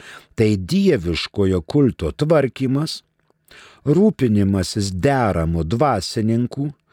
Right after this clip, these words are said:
ir kitų tarnautojų išlaikymu, šventojo apaštalavimo ir meilės darbų, ypač neturtingiesiems,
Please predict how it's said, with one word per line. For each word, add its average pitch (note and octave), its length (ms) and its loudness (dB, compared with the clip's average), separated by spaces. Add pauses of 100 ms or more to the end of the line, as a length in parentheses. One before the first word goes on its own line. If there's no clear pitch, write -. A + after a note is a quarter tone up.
(260)
ir A#2+ 220 2
kitų E3+ 440 -2
tarnautojų B2 1300 0
išlaikymu, E2+ 1000 -2 (800)
šventojo A#2+ 840 0
apaštalavimo C#3+ 1120 0 (380)
ir G#2+ 160 2
meilės G#2+ 600 2
darbų, F2+ 760 0 (360)
ypač B2+ 640 -2 (240)
neturtingiesiems, A2 1900 0